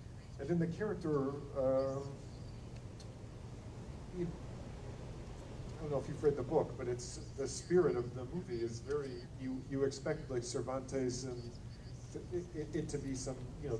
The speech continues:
dense work of, of fiction that's, you know, kind of a slog to get through, and,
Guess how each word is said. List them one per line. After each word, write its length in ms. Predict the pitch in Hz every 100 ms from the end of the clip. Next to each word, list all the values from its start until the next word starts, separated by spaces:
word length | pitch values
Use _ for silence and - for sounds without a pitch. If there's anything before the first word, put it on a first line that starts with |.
| -
dense 300 | 135 131 -
work 280 | 127 123 -
of, 220 | 120 113 - - - - -
of 240 | 120 117 - - -
fiction 380 | 147 - 143 123
that's, 240 | 117 110 -
you 80 | 123
know, 80 |
kind 160 | 117 -
of 80 | 117
a 60 |
slog 420 | 117 - 123 123 120
to 60 |
get 240 | - 143 143
through, 220 | 127 120
and, 100 | 117